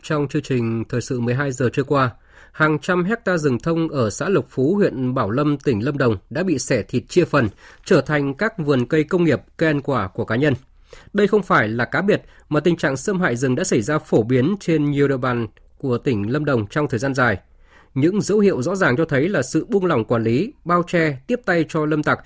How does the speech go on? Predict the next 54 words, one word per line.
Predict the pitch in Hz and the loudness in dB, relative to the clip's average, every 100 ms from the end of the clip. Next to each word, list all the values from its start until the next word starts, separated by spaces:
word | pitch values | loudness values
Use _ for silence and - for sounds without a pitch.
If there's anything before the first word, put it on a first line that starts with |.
| - - | -14 -4
khiến | 147 202 | -2 0
nạn | 127 | -2
phá | 120 156 | -2 0
rừng, | 156 113 - | 0 0 -2
chiếm | 135 151 | -2 0
đất | 220 | -2
diễn | - - 147 | -8 -6 -2
biến | 135 131 | -2 -2
phức | 208 | -2
tạp. | 160 110 - - - _ - - | 0 -2 -4 -20 -20 _ -20 -6
Bài | 156 151 | 0 0
hai | 165 196 | 0 0
hôm | 185 | 0
nay, | 170 160 - - - | 0 0 -4 -14 -2
nhóm | 147 165 | 0 0
phóng | 180 | 0
viên | 196 180 | -2 0
Đài | 165 127 | 0 0
Tiếng | 151 | 0
nói | 190 | 0
Việt | 143 | 0
Nam | 156 156 - | 2 0 -2
thường | 143 | -4
trú | 127 135 190 | 0 -2 0
tại | 123 | -4
khu | 160 | -4
vực | 120 - | -4 -2
Tây | 143 | 0
Nguyên | 151 131 - - | 2 0 -4 -18
sẽ | - 170 - | -8 -4 -4
phản | - 131 | 0 0
ánh | 120 139 | 2 2
những | 165 208 | 0 2
lỗ | 214 | 4
hổng | 175 92 - | 4 0 -6
trong | - 147 | -4 -4
công | 143 | -2
tác | 196 220 - | -4 -4 -2
quản | 113 | 0
lý | 113 143 - - | 2 0 -2 -4
dẫn | 156 151 | -2 0
đến | 131 | 0
phá | 151 131 | -2 -6
rừng | 165 123 | -4 -2
hàng | 113 | 0
loạt. | 117 - - _ - | -2 -2 -12 _ -4
Mời | 123 | -4
quý | 147 156 | -2 -6
vị | 127 101 | -6 -8
và | 107 | -10
các | 143 | -8
bạn | 143 - | -8 -8
cùng | - | -10
nghe. | 95 | -8